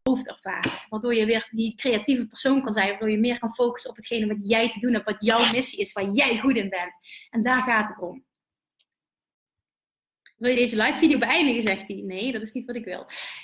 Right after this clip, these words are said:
Daar gaat het om en dat is zo belangrijk om daar meer bewust van te zijn. Want dan kun je ook bewustere keuzes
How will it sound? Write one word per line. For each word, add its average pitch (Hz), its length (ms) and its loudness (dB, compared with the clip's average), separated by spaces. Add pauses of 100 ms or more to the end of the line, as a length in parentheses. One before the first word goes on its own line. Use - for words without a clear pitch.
Daar 320 260 2
gaat 330 260 2
het - 100 -4
om 254 120 4
en 240 80 0
dat 247 80 0
is - 220 2
zo 359 240 8
belangrijk 269 640 2
om 226 320 -4 (1500)
daar 247 260 -2
meer 269 200 6
bewust 220 440 -4
van 160 140 -8
te 160 100 -16
zijn. - 220 -14
Want 185 120 -10
dan 190 80 -10
kun 233 120 -8
je 226 60 -4
ook 202 80 -6
bewustere 233 360 0
keuzes 214 360 -4